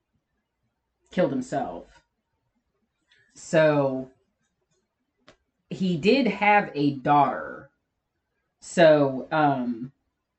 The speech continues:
a biological daughter. She is still alive. And, uh,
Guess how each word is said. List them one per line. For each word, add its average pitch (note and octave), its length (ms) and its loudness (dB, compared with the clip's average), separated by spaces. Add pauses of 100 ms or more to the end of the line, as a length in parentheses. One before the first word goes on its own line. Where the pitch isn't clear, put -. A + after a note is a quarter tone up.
(220)
a E3 60 -8
biological D3 680 0
daughter. B2 320 -4
She F#3+ 460 -6
is D#3 180 -8
still C#3+ 220 -4
alive. B2 560 -10 (880)
And, D#3 420 0
uh, B2+ 400 0